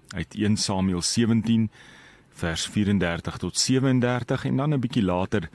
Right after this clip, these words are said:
die verhaal in die lewens van Daniël se drie vriende uit Daniël drie vers negentien tot vyfentwintig. Een Samuel sewentien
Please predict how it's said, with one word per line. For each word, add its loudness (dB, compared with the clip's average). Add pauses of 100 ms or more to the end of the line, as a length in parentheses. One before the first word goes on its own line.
(320)
die -4
verhaal 2 (280)
in 2
die 4
lewens 2
van 0
Daniël 0
se -2
drie -2
vriende 2 (400)
uit -2
Daniël 0
drie -2
vers -2
negentien 0
tot -4
vyfentwintig. -4 (2750)
Een 6
Samuel 4
sewentien 0